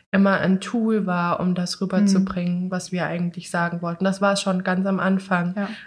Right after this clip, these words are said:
Speaker 1: als wir noch überhaupt gar nicht wirklich über Act in Freedom nachgedacht haben, diesen Namen überhaupt im Kopf hatten. Wir wollten Mehrwert durch Kunst rüberbringen. Das war, war unser Ding. Und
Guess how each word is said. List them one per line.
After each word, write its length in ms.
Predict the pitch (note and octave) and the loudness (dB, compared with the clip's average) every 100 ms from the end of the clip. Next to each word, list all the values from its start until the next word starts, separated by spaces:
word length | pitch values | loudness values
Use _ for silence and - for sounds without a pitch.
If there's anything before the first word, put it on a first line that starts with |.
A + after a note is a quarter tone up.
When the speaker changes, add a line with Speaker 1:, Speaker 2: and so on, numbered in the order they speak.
| - | -2
Speaker 1:
als 240 | F#3+ F#3+ | -2 0
wir 100 | F#3 | 0
noch 160 | F#3 F#3 | 2 2
überhaupt 480 | F#3+ G3 G#3 G#3 - | 2 4 2 2 2
gar 200 | G3 G3+ | 4 4
nicht 200 | G#3 G#3 | 2 2
wirklich 500 | G#3 G#3 G3+ F#3+ - | 0 0 -2 -2 -2
über 380 | G3 F#3+ F#3 | 0 2 2
Act 180 | F#3+ - | 0 -2
in 140 | F#3+ F#3 | -2 -2
Freedom 640 | - G#3 G3+ G3 F#3+ F#3+ - | -2 0 2 0 0 -4 -8
nachgedacht 840 | G3 F#3+ G3+ A3 G#3 G#3+ G#3+ G#3+ G#3+ | -10 0 4 4 2 2 4 2 2
haben, 520 | G3+ G3 G3 F#3+ F#3+ F#3+ - - | 4 4 4 2 0 -6 -14 -2
diesen 220 | G#3+ G#3+ | 0 2
Namen 340 | G3+ G3+ A3 G#3+ | 6 6 6 4
überhaupt 500 | G3 G#3 G#3 G3+ - | 4 6 4 2 0
im 160 | F3+ | 0
Kopf 300 | - A3+ A3 | 2 2 2
hatten. 580 | - F#3 F3 F3+ F#3+ G#3 G#3 - - | 2 2 2 0 0 0 -6 -12 -6
Wir 140 | G3 | 0
wollten 720 | G#3+ G#3+ A3 - G#3+ G#3+ G#3+ - - | 4 4 4 2 2 2 -2 -10 0
Mehrwert 840 | G#3+ A3 A3 G3+ G3+ G3 G3 G3 - | 4 6 4 4 6 6 2 -2 -2
durch 280 | G3 F#3 | -2 -2
Kunst 540 | - - G#3 G3 - - | -2 2 4 4 0 0
rüberbringen. 640 | G3+ F3 F3 - E3+ E3+ | 0 0 -2 -2 -2 -2
Das 180 | F3 - | -6 -4
war, 420 | F3 F3 - G3 | -4 -4 -6 -6
war 240 | F#3+ F3+ F3+ | -4 -2 -2
unser 280 | F#3 F3+ F3+ | -2 -2 -2
Ding. 380 | F#3 F3 E3+ F#3 - - - - _ _ - | 0 0 -2 -8 -14 -20 -20 -20 _ _ 2
Und 360 | F3+ F3+ F3 | 4 6 2